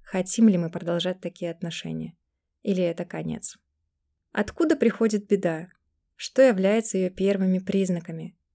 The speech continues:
Когда наступает переломный момент,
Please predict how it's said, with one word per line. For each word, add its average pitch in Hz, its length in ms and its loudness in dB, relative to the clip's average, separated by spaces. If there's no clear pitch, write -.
Когда 208 480 2
наступает 170 600 -4
переломный 180 520 0
момент, 226 480 0